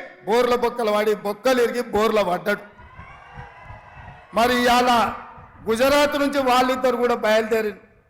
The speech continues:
నిన్నటికి నిన్న మోడీ గారు వచ్చిర్రు. ఆయన ఈ దేశ ప్రధానమంత్రి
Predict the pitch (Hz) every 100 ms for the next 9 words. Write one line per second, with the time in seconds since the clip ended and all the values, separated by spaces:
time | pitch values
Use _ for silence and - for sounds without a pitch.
0 | _ _ - 190 247 262 262 269 262 262
1 | 277 262 254 262 262 254 254 240 240 247
2 | 233 - - _ _ _ _ _ 208 233
3 | 247 254 247 262 262 262 240 269 285 277
4 | 269 277 254